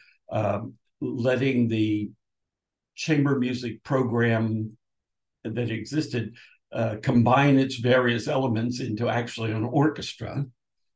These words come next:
And so we created the Yale Theater Orchestra to hear these pieces and do them live.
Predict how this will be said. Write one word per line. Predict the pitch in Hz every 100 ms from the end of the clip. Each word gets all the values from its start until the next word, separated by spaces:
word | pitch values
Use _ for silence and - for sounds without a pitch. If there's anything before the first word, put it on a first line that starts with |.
| _ _ _ _
And | 117
so | 123 143
we | 139
created | - - 143 139 135 127 113 - -
the | 107 123
Yale | 123 131 127 120
Theater | 151 147 123
Orchestra | 120 117 - 117 - 110
to | - 143
hear | 110 143 139 131
these | 110 107 104 -
pieces | 135 131 123 113
and | 113 101
do | 147
them | 143 120
live. | 127 139 95